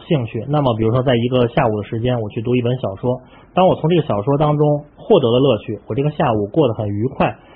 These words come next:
那么应该说我的目标就已经达到了。可是大家还是有那样的焦虑，大家还是希望，呃，比如说在跟别人有更多的聊天的时候，能够谈到这个小说，能够有更多的谈资。呃，所以你会发现，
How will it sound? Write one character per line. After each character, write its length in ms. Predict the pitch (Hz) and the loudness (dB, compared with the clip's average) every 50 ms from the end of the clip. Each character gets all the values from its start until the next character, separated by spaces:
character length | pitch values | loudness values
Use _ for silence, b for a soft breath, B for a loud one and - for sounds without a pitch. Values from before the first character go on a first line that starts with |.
| B B B | B B B
那 60 | - 190 | -2 2
么 80 | 175 180 | 2 2
应 100 | 208 233 | 4 4
该 120 | 240 240 | 2 2
说 80 | 240 240 196 | 2 2 2
我 60 | 127 | 2
的 80 | 110 - | 0 -2
目 60 | 139 131 | -2 0
标 180 | 135 143 156 | 0 0 0
就 120 | 156 160 131 | 0 0 0
已 100 | 110 104 | 0 -2
经 80 | 113 113 113 | -4 -6 -4
达 180 | - 101 104 | -6 -6 -4
到 120 | 110 151 147 127 107 | 0 2 2 2 0
了。 100 | 110 - _ _ b b b b b b - | -2 -8 _ _ b b b b b b -4
可 200 | - 131 120 123 | 0 0 2 2
是 300 | - - 190 156 127 - | 2 4 4 4 4 2
大 140 | - 165 160 | 0 2 2
家 80 | 180 185 190 185 - - _ _ _ | 2 2 0 -2 -8 -16 _ _ _
还 240 | - - - 139 160 | -20 -6 -2 -2 0
是 120 | - - 214 | 0 2 2
有 180 | 147 113 101 117 | 2 2 2 2
那 60 | 147 | 0
样 120 | 160 139 | 0 0
的 80 | 117 104 | 0 -2
焦 140 | - - 170 175 185 | 0 2 2 2 2
虑， 160 | 185 160 117 - - - - | 2 0 -4 -6 -14 -4 -2
大 100 | 165 147 | 0 0
家 160 | 165 185 190 | 2 0 0
还 180 | 160 151 147 165 | 0 -2 -2 -2
是 120 | 175 156 | -2 -4
希 260 | - - - 220 226 | -6 -4 -2 0 2
望， 220 | 214 208 143 110 B B B B B B B B - | 2 2 2 0 B B B B B B B B 0
呃， 280 | 143 127 123 120 110 | 2 2 4 2 2
比 80 | 104 113 | 2 2
如 100 | 113 117 | 2 2
说 120 | 143 147 | 2 2
在 100 | 147 151 131 123 120 120 131 - - | 2 2 2 2 2 0 -2 -2 0
跟 140 | - 160 165 | 0 2 4
别 100 | 151 135 135 | 4 4 4
人 180 | 143 151 156 | 4 2 2
有 160 | 139 113 101 | 2 0 0
更 240 | 98 - 143 131 120 | 0 0 0 0 2
多 220 | 120 131 139 139 139 | 2 4 4 4 4
的 100 | 131 120 113 107 104 104 110 120 - - _ _ _ - _ - - _ - | 2 2 2 0 0 -2 -4 -8 -12 -20 _ _ _ -20 _ -20 -20 _ 0
聊 180 | 131 123 139 165 - | 2 4 4 4 4
天 100 | 214 214 | 4 4
的 120 | 190 131 | 4 2
时 100 | - 120 | -2 -4
候， 160 | 107 117 110 107 | -4 -4 -4 -4
能 100 | 113 135 | -2 -2
够 100 | 147 143 | -2 -4
谈 200 | - - 120 131 | -2 -4 -2 0
到 100 | 151 156 | 2 2
这 60 | 151 | 2
个 80 | 131 | 0
小 220 | 120 - 110 98 104 | 0 -2 -4 -6 0
说， 260 | - 147 143 143 127 | 2 4 4 4 4
能 140 | 117 117 123 | 2 -2 0
够 120 | 135 131 | 0 2
有 120 | 117 104 95 | 2 2 0
更 180 | - 120 113 | -2 -2 -2
多 100 | 123 135 | 0 0
的 140 | 135 110 - | 0 -2 -4
谈 80 | - - 104 110 120 139 | -6 -10 -8 -8 -6 -2
资。 180 | - 170 170 - - B B B B B B B B B - | 0 0 0 0 -4 B B B B B B B B B -4
呃， 220 | - 131 123 120 113 - | 0 0 2 2 2 2
所 80 | - 196 | 4 4
以 60 | 233 240 - - - - - - | 4 4 0 -2 -6 -16 -8 -4
你 80 | 147 | 0
会 100 | 123 127 | 0 2
发 160 | 131 175 180 196 | 2 2 0 2
现， 260 | 202 208 165 - - | 2 2 0 0 -2